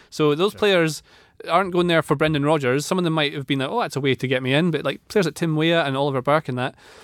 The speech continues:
Speaker 1: they're there on loan 'cause they want to heighten their, you know, they want to get their name up
Speaker 2: I
Speaker 1: higher,
Speaker 2: don't,
Speaker 1: get
Speaker 2: I
Speaker 1: some
Speaker 2: don't
Speaker 1: game
Speaker 2: agree,
Speaker 1: experience.
Speaker 2: I don't, I don't agree with that. I think a lot of clubs looked at Brendan Rodgers as a manager who's always brought through young players
Speaker 1: I do
Speaker 2: and
Speaker 1: think it's part of it.
Speaker 2: Yeah, yeah,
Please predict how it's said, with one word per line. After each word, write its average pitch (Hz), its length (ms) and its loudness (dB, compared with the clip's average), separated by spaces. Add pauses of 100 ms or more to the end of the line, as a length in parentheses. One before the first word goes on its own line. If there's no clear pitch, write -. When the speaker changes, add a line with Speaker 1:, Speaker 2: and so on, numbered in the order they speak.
(120)
Speaker 1:
they're 185 160 2
there 180 180 4
on 160 200 4
loan 156 280 4
'cause 139 180 -4
they 160 100 2
want 160 220 0
to 147 280 0
heighten 165 440 -2
their, 156 420 2
you 196 180 -10
know, 175 100 0
they 156 120 2
want 170 180 -2
to 175 80 -4
get 156 220 -2
their 175 100 2
name 233 400 0
up 156 180 -2
Speaker 2:
I - 40 -10
Speaker 1:
higher, 143 140 0
Speaker 2:
don't, 135 140 0
Speaker 1:
get 139 120 -4
Speaker 2:
I - 20 -6
Speaker 1:
some 165 80 -4
Speaker 2:
don't 175 120 2
Speaker 1:
game 226 80 4
Speaker 2:
agree, - 20 2
Speaker 1:
experience. 135 360 0
Speaker 2:
I 139 40 2
don't, 160 260 2
I 131 80 -4
don't 156 200 2
agree 123 240 -2
with 127 100 4
that. 110 160 4
I 110 40 -2
think 120 200 -2
a 127 40 2
lot 113 140 4
of 107 60 -4
clubs 110 440 -2
looked 117 280 -6
at 110 100 -6
Brendan 107 300 0
Rodgers 110 500 2
as 107 180 -2
a 104 60 -2
manager 107 480 2
who's 101 180 0
always 107 280 4
brought 107 240 0
through 107 140 -2
young 101 220 0
players 110 260 0
Speaker 1:
I - 40 2
do 98 100 -2
Speaker 2:
and 202 40 0
Speaker 1:
think 208 100 -2
it's - 80 -6
part 196 320 0
of 139 80 -4
it. 135 100 0
Speaker 2:
Yeah, 143 140 4
yeah, 127 140 2